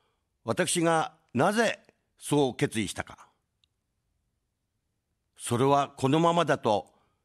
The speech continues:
日本は中国に飲み込まれてしまうという本当に強い決意を持ったからでございます。ウクライナを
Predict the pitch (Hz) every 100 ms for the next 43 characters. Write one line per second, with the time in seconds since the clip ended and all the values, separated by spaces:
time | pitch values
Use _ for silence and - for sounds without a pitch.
0 | _ 120 123 165 175 139 - 196 220 185
1 | 120 110 120 175 208 196 180 175 147 151
2 | 147 123 113 117 107 _ _ _ _ -
3 | - 233 185 - 233 220 - 185 214 208
4 | 165 120 123 127 127 - 107 113 - -
5 | 80 76 82 - _ _ _ _ _ _
6 | _ - 85 73 67 - - - _ _
7 | _ _ _ _ _ _ _ _ _ _
8 | _ _ _ _ _ _ _ _ _ -
9 | - 175 185 165 123 107 90